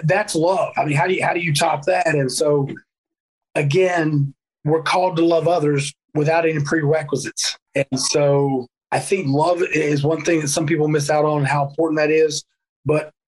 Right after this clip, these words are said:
I also feel like sometimes people might get a little jaded and get away from believing that with Jesus, nothing's impossible, you know? And so whether you're battling an addiction or, you know, a, an ugly marriage or a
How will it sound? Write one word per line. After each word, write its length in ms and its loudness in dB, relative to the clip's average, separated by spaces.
I 140 -4
also 440 0
feel 240 0
like 200 0
sometimes 600 -2
people 260 -2
might 200 0
get 140 0
a 20 -4
little 160 2
jaded 380 2
and 120 2
get 120 0
away 320 2
from 580 0
believing 640 2
that 220 0
with 220 2
Jesus, 640 0
nothing's 460 0
impossible, 760 0
you 100 2
know? 320 4
And 180 2
so 280 2
whether 240 0
you're 140 2
battling 600 0
an 100 0
addiction 720 -2
or, 500 2
you 120 2
know, 240 0
a, 60 0
an 120 2
ugly 280 2
marriage 580 2
or 140 0
a 40 -8